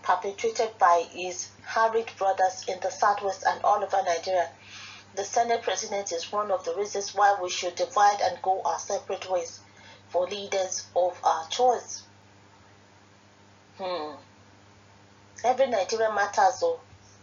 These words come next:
These are enemies within. He's afraid to tell his kingsmen, Bubu, is a fa-, that his leadership is a failure.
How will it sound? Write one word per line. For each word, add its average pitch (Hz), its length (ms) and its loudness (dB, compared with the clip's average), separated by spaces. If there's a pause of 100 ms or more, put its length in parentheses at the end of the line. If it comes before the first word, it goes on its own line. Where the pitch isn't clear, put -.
(720)
These 269 220 -2
are 196 140 8
enemies 220 480 -2
within. 160 360 -4 (1700)
He's 285 240 -2
afraid 302 400 6
to 240 100 -2
tell 262 200 6
his 214 220 -4
kingsmen, 208 600 -4 (600)
Bubu, 220 380 -2 (180)
is 196 220 -6
a 196 40 -2
fa-, 185 300 -4
that 202 220 2
his 202 180 -4
leadership 226 480 0
is 240 160 0
a - 60 0
failure. 339 460 6